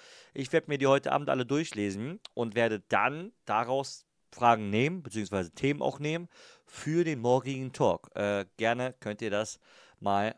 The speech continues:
machen unten. So, dann würde ich sagen, äh, wir beginnen. Ich hoffe, den extra Daumen habt ihr schon gedrückt. Die dreihundert Likes müssen wieder voll gemacht werden. Und dann zeige ich euch als allererstes mal den Artikel, der eben rausgekommen ist. Und das ist der hier gewesen.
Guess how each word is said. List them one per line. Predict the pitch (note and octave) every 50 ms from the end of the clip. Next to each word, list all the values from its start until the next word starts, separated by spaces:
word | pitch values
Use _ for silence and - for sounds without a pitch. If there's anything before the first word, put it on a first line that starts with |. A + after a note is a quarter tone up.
| _ _
machen | - A2 C#3 F3+ G3 - - - F#2+ F2 -
unten. | - A#2 A2 G#2 - G2 E2 - _ -
So, | G2 A#2+ C3+ A2 -
dann | F#2+ G2+ A2
würde | C3+ D3+ D3+
ich | C3 -
sagen, | E3 D#3 D#3 D3+ D3 -
äh, | - B2+ B2+ B2+ A#2 G#2+
wir | B2 D#3+ D#3+
beginnen. | D#3+ C#3+ A#2+ C3+ D3+ E3+ G3 G3
Ich | D#3+ -
hoffe, | C#3 B2+ - C#3 A#2+
den | A2 A#2 A2+ A2+ -
extra | - - - - - B2
Daumen | A2 B2 A#2+ B2
habt | A#2+ - -
ihr | A2
schon | - A#2 G#2+
gedrückt. | G#2+ F#2 G2 C#3 D#3+ D#3 -
Die | G#2
dreihundert | G2 G#2+ A2+ A2+ A2 F2+
Likes | A2 A2 G#2+ - -
müssen | B2 A2 - A2+ G#2
wieder | G#2+ G#2
voll | G2 - D3 D3 D#3+
gemacht | D#3+ D#3+ E3 - -
werden. | E3+ E3 D#3+ D#3 F3 F#3+ G3+ - - - - - - - - - -
Und | - A#2+ A2+ G#2
dann | C3 B2+ -
zeige | - D3 D#3
ich | D3 D#3
euch | C#3 C#3
als | C3+ - -
allererstes | - C3+ D#3 E3 - - D3+ D3+ - - C#3 - - C3+
mal | B2+ B2+ B2+ B2
den | A2 G#2 A#2 A#2 A#2 -
Artikel, | F#2+ G#2+ - - - - - - A2+ F#2+
der | F2+ F#2+ F#2 -
eben | - G2 F#2+ F#2
rausgekommen | F2+ F#2 F#2+ - - G#2 - - F#2+ F#2+ A2+
ist. | A#2+ - A#2
Und | G2+
das | G#2 G#2 G#2
ist | G2+ - -
der | C3+ C#3+
hier | D3 A#2+ F2+
gewesen. | F2+ F2+ F2+ F2 F2 G2+ B2